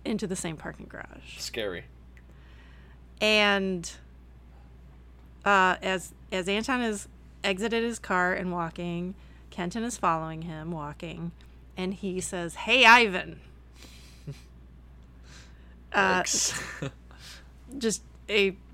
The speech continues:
Speaker 1: stereotypical Russian name, I guess. He's
Speaker 2: Yeah.
Speaker 1: not being very nice, but he's, uh, you know, like, he wants, he literally says, "I wanna have a no bullshit conversation with you."
Speaker 2: That's right.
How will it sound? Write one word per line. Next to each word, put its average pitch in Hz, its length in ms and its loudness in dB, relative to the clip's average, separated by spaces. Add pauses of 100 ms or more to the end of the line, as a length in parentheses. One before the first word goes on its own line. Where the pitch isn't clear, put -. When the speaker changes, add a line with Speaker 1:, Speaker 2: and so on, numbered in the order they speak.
(400)
Speaker 1:
stereotypical 185 720 -2
Russian 175 300 -4
name, 165 200 -4
I 160 60 -6
guess. 165 280 -8
He's 113 220 -10
Speaker 2:
Yeah. 87 200 -6 (360)
Speaker 1:
not 175 280 -2
being 170 380 -4 (240)
very 175 240 -4
nice, 185 300 -2
but - 180 -4
he's, 220 560 -4
uh, 190 320 2
you 196 120 -2
know, 175 200 -2
like, 170 240 -6
he 196 140 -6
wants, 185 380 -8
he 196 220 -6 (140)
literally 254 380 6
says, 196 220 0
"I 180 60 0
wanna 175 200 -4
have 180 160 -4
a 170 40 -6
no 175 220 -2
bullshit 170 360 -6
conversation 160 520 -12
with - 160 -18
you." - 60 -14 (400)
Speaker 2:
That's 117 220 8
right. 123 180 6